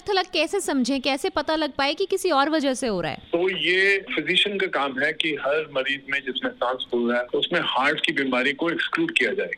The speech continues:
Speaker 2: क्योंकि ये एक ऐसा symptom है जो weakness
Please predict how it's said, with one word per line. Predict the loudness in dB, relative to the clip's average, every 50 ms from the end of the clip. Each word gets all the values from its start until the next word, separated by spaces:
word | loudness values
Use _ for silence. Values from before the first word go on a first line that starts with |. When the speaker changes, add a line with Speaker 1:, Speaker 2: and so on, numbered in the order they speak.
| -6
Speaker 2:
क्योंकि | -6 -4 -2 0 0 0 0 0 -4 -10 -18 -12
ये | -4 -2 0 0 0 0 -2 -2 -2
एक | -2 -2 -2 -4
ऐसा | -4 -2 -2 -2 -2
symptom | -2 -2 -6 -6 -2 -4 -2 0 0
है | -2 -2 -4 -12 -8 -2
जो | 0 0 2 2 0 0 -2 -4 -6 -6 -6 0
weakness | 2 0 2 2 0 0 0 0 0 -2 -8